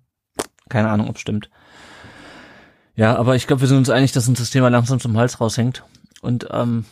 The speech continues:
das eben auch schon angesprochen, also wenn man dann zwei Niederlagen in einer Woche hat, bisher haben einen, hat man so ein bisschen auch auf die Spiele hingefiebert, wenn man, äh, im V-F-B-Kontext, äh, weil sie einen so ein bisschen von dem, von der Scheiße, man kann's nicht anders nennen, die da, äh, abgeht,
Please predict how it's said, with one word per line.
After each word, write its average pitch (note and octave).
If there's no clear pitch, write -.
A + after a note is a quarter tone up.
das A#2
eben B2
auch A#2
schon A#2
angesprochen, A#2+
also A2
wenn A2+
man A2
dann A#2+
zwei B2
Niederlagen B2
in A2+
einer A2+
Woche A#2+
hat, A#2
bisher A#2
haben A#2
einen, A#2+
hat B2+
man B2
so A#2+
ein A#2
bisschen B2
auch A#2+
auf B2
die A2+
Spiele C3
hingefiebert, B2+
wenn B2
man, B2
äh, A#2+
im B2+
V-F-B-Kontext, B2
äh, A#2+
weil A#2+
sie A#2
einen A#2
so A#2
ein A2
bisschen C3+
von B2
dem, A#2
von B2
der A#2
Scheiße, B2+
man A#2
kann's -
nicht A#2+
anders A#2+
nennen, B2+
die B2
da, A#2+
äh, -
abgeht, B2